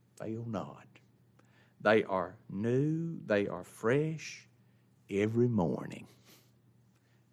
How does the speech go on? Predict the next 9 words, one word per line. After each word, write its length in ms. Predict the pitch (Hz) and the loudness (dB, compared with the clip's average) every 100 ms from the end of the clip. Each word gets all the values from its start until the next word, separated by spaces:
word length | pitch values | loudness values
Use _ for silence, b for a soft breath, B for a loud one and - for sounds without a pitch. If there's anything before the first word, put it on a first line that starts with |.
| 104 | -20
Great 580 | 98 107 117 127 127 - - _ _ _ _ - | -8 -6 -4 -4 -8 -16 -20 _ _ _ _ -10
is 260 | 95 87 - | -10 -10 -14
thy 180 | 87 98 - - | -12 -12 -14 -18
faithfulness. 840 | 73 67 _ - - - - - | -18 -20 _ -20 -20 -20 -20 -10
That's 180 | - 226 | -8 -6
how 160 | 202 82 | -8 -14
I 60 | |
can 140 | 80 76 | -16 -18
hope. 1000 | 92 110 208 - - _ _ - - | -12 -10 -12 -14 -20 _ _ -6 -4